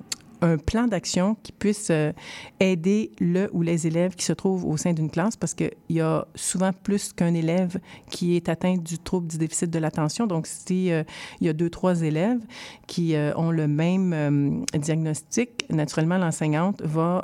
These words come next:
mettre en place pour ces élèves-là, et chaque élève est différent. Je vous parlais tantôt du vélo stationnaire. Un autre élève, c'est, euh, c'est plus, euh, des icônes, des symboles, euh, le visuel. Il y en a d'autres, c'est, euh, les limiter dans le temps.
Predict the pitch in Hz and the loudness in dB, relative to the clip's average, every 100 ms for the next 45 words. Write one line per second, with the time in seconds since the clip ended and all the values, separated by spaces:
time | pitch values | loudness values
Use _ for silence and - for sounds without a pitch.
0 | - 156 - 147 - 170 185 - 165 190 | 0 -2 0 0 0 0 -2 -6 -6 -6
1 | - 170 156 151 147 156 202 - 175 156 | -2 -2 0 0 0 0 0 0 0 0
2 | - 202 196 180 180 175 160 - 151 190 | 0 0 2 0 0 0 -2 -2 0 0
3 | 196 180 165 185 202 165 156 208 160 165 | -2 -2 0 0 2 0 0 -2 0 0
4 | 185 - 160 156 147 208 247 - - - | 0 0 0 2 2 2 0 -4 -12 -14
5 | - 170 180 180 175 185 208 - 175 170 | -2 0 2 0 2 2 0 0 2 2
6 | 151 147 143 151 175 190 190 165 151 147 | 2 2 0 -2 -2 -2 0 0 2 2
7 | 160 151 180 196 202 160 - 156 151 170 | 0 0 0 2 2 0 0 0 2 2
8 | 190 196 160 156 156 156 151 156 170 208 | 2 2 2 2 2 0 0 2 2 2
9 | 208 190 - - - - 170 165 165 190 | 0 -2 -6 -12 -10 -2 0 2 2 0
10 | 196 - 170 165 160 165 170 185 180 - | 0 0 2 4 2 2 2 2 0 -2
11 | 190 165 156 147 185 | 0 2 2 0 -2